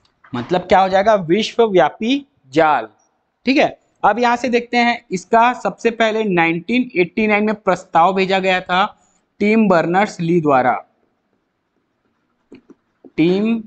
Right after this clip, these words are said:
बर्नर्स ली द्वारा सबसे पहले प्रस्ताव भेजा गया था।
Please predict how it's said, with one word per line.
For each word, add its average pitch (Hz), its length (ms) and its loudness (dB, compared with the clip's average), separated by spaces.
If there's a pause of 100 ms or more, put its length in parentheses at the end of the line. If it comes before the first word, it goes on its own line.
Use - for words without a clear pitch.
(120)
बर्नर्स 147 840 0
ली 165 220 0
द्वारा 165 460 2 (320)
सबसे - 340 -2
पहले 175 320 0
प्रस्ताव 170 480 0
भेजा 151 300 -6
गया 131 220 -14
था। 117 240 -20